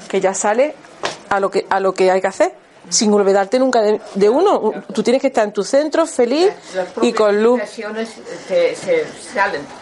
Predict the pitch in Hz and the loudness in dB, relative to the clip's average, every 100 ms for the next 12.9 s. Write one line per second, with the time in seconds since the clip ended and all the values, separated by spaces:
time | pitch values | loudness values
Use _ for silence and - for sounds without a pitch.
0 | - 202 220 254 202 - 226 220 240 269 | 0 0 2 2 2 2 0 0 2 4
1 | 285 294 294 285 277 277 240 220 180 170 | 4 2 2 2 2 2 2 4 4 2
2 | 202 196 220 247 269 254 247 247 240 240 | 0 2 2 2 2 2 2 2 0 0
3 | 240 247 240 233 240 233 226 214 226 262 | 2 4 4 4 2 2 0 0 2 2
4 | 330 - 202 208 233 233 247 269 302 339 | 0 0 0 2 0 0 -2 0 0 0
5 | 269 220 214 196 180 185 214 226 240 254 | 2 0 0 2 0 0 0 -2 -2 0
6 | 240 233 240 240 254 302 302 226 190 208 | 2 2 2 2 2 0 2 2 2 2
7 | 247 247 226 190 214 - - - - 180 | 2 0 0 0 -2 -4 -12 -20 -20 -18
8 | 180 - - - - - 208 190 202 220 | -16 -18 -18 -20 -8 0 2 4 4 4
9 | 220 269 247 208 196 190 196 330 302 - | 2 0 2 2 2 2 2 2 -2 -10
10 | - - - 196 190 185 202 190 190 190 | -20 -20 -4 -2 0 0 2 2 2 0
11 | 196 302 247 - - - - 208 190 202 | 0 2 2 -2 -14 -20 -4 -2 0 2
12 | - 220 226 233 233 247 240 285 302 | 2 2 2 -2 2 0 2 0 0